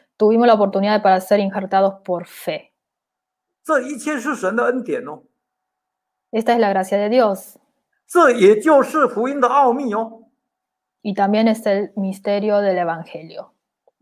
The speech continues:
Speaker 2: 所以保罗劝我们，绝对不可以自夸，反而要谨慎惧怕。
Speaker 1: Pablo nos exhorta que no debemos jactarnos, sino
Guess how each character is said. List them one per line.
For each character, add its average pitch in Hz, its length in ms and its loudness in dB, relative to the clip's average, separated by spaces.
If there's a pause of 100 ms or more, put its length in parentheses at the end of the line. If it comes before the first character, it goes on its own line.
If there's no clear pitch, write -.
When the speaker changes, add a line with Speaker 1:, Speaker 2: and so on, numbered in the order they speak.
Speaker 2:
所 262 260 2
以 196 160 6
保 170 360 0
罗 180 200 -2
劝 220 300 -6
我 135 180 -8
们， 131 300 -10 (420)
绝 196 360 2
对 247 260 2
不 - 180 -4
可 226 220 2
以 175 160 4
自 214 280 -6
夸， 131 420 -8 (280)
反 165 280 0
而 160 160 -4
要 233 240 2
谨 - 420 -8
慎 160 400 -6
惧 170 220 -18
怕。 - 360 -14 (760)
Speaker 1:
Pablo 220 320 2
nos 202 240 -4
exhorta 214 760 -2
que 196 180 -2
no 208 180 0
debemos 214 420 0
jactarnos, 220 720 0
sino 202 500 -4